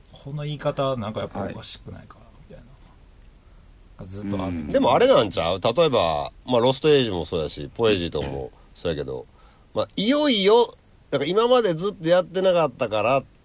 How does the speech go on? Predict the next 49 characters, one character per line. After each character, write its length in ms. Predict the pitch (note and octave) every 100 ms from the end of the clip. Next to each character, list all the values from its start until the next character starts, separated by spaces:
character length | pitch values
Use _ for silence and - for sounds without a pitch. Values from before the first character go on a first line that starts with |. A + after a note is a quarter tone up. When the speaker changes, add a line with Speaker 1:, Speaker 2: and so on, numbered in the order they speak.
| -
Speaker 3:
て 100 | C3+
い 140 | C3+
う 500 | D3 D3+ F3 C#3 G2
後 260 | C3 C3 F3
ろ 120 | F#3
盾 260 | F#3 F3+ A3+
が 120 | F3+
あ 40 |
っ 40 | C3+
た 100 | G2+
ら 40 |
ち 40 |
ょ 40 | G#2
っ 20 |
と 40 |
変 80 | F2+
わ 60 | E2+
っ 40 |
て 60 | E2
き 80 | D2+
た 60 |
り 60 | C#2
も 60 |
す 100 | -
る 60 | B1+
ん 40 |
じ 80 | -
ゃ 20 |
ん。 40 | - _ _ _ _ _ _ _ - _ _ _ -
Speaker 1:
う 40 |
ん。 540 | A2 A2+ G#2+ G2+ F#2 F2+
Speaker 3:
若 200 | - -
干。 100 | C3+
Speaker 1:
で 60 |
も 60 | D#3+
そ 100 | -
れ 40 |
は 40 | F3+
別 160 | E3
に 80 | D#3
禁 260 | A2+ - G#3
止 240 | G#3+ -
し 160 | B3 -
て 120 | C4+
き 120 | A#3
た 100 | A3+
わ-、 60 | D3+
Speaker 2:
う 20 |
ん。 320 | G2 D#2+ C2